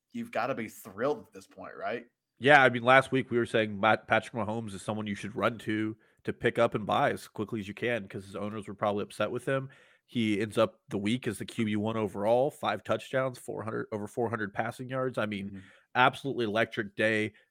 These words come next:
Speaker 2: We've talked about it on this podcast before and in person, but this Chiefs team probably has two bad games under their belt, and the rest of their games have been pretty close. And
Speaker 1: Mm-hmm.
Speaker 2: again, this team is gonna get better out of the bye. They have one more game, and they're gonna play the bye, and you're going to get that full-fledged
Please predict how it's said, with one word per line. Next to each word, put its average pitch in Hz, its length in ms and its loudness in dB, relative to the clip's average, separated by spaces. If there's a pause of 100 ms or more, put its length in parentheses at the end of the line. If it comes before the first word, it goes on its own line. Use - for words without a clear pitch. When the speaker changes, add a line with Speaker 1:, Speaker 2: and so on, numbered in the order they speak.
Speaker 2:
We've 131 200 2
talked 120 260 6
about 120 180 4
it - 40 2
on 101 60 -6
this 98 100 -10
podcast 104 640 0
before 104 320 -4
and 101 80 -4
in 98 100 -8
person, 101 500 -6
but 98 220 -2 (420)
this 131 220 2
Chiefs 165 320 -2
team 151 240 0
probably 131 320 6
has 117 200 4
two 135 260 -6
bad 110 320 0
games 127 220 -4
under 131 100 -2
their 127 100 2
belt, 120 260 2
and 101 100 -10
the 101 60 -2
rest 98 180 -2
of - 60 -20
their 120 80 -4
games 107 260 -4
have - 60 -20
been 101 120 -10
pretty 113 220 -10
close. 113 500 -4
And 104 240 0
Speaker 1:
Mm-hmm. 95 200 -16 (260)
Speaker 2:
again, 120 440 2 (300)
this 120 160 -2
team 131 160 0
is 107 80 -6
gonna 120 140 4
get 98 120 -2
better 110 220 4
out 110 120 6
of 107 40 2
the 104 80 -2
bye. 101 240 4
They 101 80 0
have 98 140 -2
one 104 200 -2
more 110 160 -2
game, 95 280 -2
and 92 80 -8
they're 98 80 -4
gonna 98 120 -4
play 110 160 -8
the 101 80 -6
bye, 98 460 -4 (260)
and 110 140 -2
you're 117 100 0
going 113 200 0
to 104 60 -2
get 101 200 -4
that 98 180 -2
full-fledged 107 1120 -4